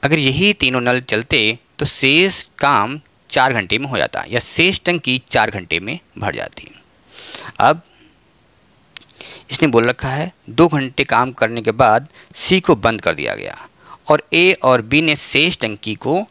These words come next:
या शेष भाग को सात घंटे में भर दिया। हम कह सकते हैं ए और बी और सी तीनों का जो चार घंटे का काम था उसी काम को ए और बी ने सात घंटे में पूरा कर दिया। ठीक है,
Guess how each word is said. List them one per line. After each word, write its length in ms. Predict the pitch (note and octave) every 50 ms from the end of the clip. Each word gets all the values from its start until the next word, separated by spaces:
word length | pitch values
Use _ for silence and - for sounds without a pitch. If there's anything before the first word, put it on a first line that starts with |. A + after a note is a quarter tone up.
| - -
या 60 | G2+
शेष 260 | - - C#3+ D#3+ D#3
भाग 200 | B2 - F#2+ -
को 140 | - - -
सात 280 | - - G2 F2+ - -
घंटे 220 | F#2+ F2+ - -
में 140 | - A#2+ A#2+
भर 200 | B2 D#3+ F#3+ G3
दिया। 260 | F#3+ F3 D#3 D3+ D#3 D#3+ - - - - - - -
हम 160 | A#2+ A#2+ B2 A#2+
कह 180 | - C#3 E3+
सकते 320 | - - E3 _ - E3+ E3+
हैं 280 | E3+ D#3+ A#2+ A2+ A#2+ _ _ _ - _ _ _ _ _ _ - -
ए 160 | D#3 E3+ F3+ - -
और 320 | A#2+ B2 C3+ D#3 F#3 F#3 - _ _ _ _ _ _ _ _ _ _ _ _ _ _ _ _ _ - -
बी 400 | G#2 A2+ C#3+ D#3 E3+ F3+ F3+ - _ -
और 260 | - A2 A2 A#2+ B2+
सी 420 | - - - - - G2 D#2 - - _ _ -
तीनों 280 | - C#3+ D#3+ F#3 G3+ G3
का 120 | G#3 G3
जो 120 | F#3+ F#3+ F#3+
चार 380 | - - - - G2+ A#2 D3+ E3
घंटे 240 | D#3 D3 C3 C#3
का 120 | C3 - B2
काम 260 | - A2 A2+ A2 A2
था 360 | - - - - A2 A2 C#3 E3+ - - - - - _ _ -
उसी 280 | F#3 F#3+ - - G#3 F#3+
काम 260 | - B2 G#2+ B2 C#3 B2+
को 240 | - - G2 D2 - _ _ _ _ _ _ _ _ _ _ _ _ -
ए 180 | D#3+ F3 F#3 F3 - -
और 200 | D3 D3 C3 G2
बी 220 | F#2+ G#2+ C#3+ D#3+ D#3+
ने 240 | C#3 B2+ C3+ D3+ E3
सात 540 | - - - - - - C3+ C3+ D3 C#3+ -
घंटे 300 | A#2+ G#2 F#2 - F2+ F2
में 240 | F#2+ A2+ D3+ F#3 F3 _ _ - -
पूरा 180 | A#2 F#2+ C2+ -
कर 200 | - D#2 D2 -
दिया। 320 | - A1 - - - - - _ _ _ _ _ _ _ _ _ _ - - - _ -
ठीक 140 | F#3+ - -
है, 140 | - -